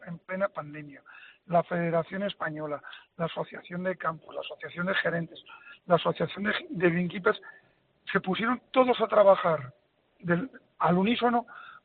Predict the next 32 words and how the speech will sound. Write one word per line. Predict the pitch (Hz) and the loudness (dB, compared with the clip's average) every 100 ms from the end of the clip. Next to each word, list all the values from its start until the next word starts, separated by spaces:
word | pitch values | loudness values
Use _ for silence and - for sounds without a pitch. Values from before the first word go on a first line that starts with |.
| _ | _
para | 175 165 | 4 6
sacar | 170 185 | 4 2
un | 214 | 0
protocolo | 202 208 208 214 214 | -2 -2 0 0 0
en | |
el | 196 | 0
cual | 180 202 | 0 -2
se | 180 | 0
garantizara | 175 170 156 156 180 190 - - - _ | -2 -2 -6 -2 -2 -2 -8 -20 -20 _
la | 170 | -4
seguridad | 170 170 180 208 - | -2 0 2 0 0
y | 196 | 0
demostrar | 185 180 - 214 | 2 2 0 -2
de | 214 | -2
que | 185 | -2
el | 185 | 0
golf | 196 196 - - - _ | 0 -2 -8 -20 -20 _
es | 165 | -6
un | 180 | 0
deporte | 185 170 185 - 202 - | 0 0 -4 -4 -6 -4
absolutamente | - - 160 160 165 156 - | -8 -8 -10 -4 -4 -6 -14
seguro, | - 123 131 - _ _ _ _ - | -14 -16 -18 -20 _ _ _ _ -2
¿sabes? | 175 165 - - - - - | 0 0 -2 -16 -20 -20 -20
Que | - | -10
cumplimos | 160 139 180 196 - | -8 0 2 2 4
todas | 190 196 | 6 8
las | 180 | 6
normativas, | 160 143 151 160 151 139 | 2 -6 -8 -6 -4 -4
que, | - 147 127 _ _ _ _ | -6 -12 -12 _ _ _ _
que | - | -6
el | 156 | -4
distanciamiento, | 147 - 156 139 - 156 165 165 170 143 | -4 -4 -6 -4 -4 0 0 0 -4 -12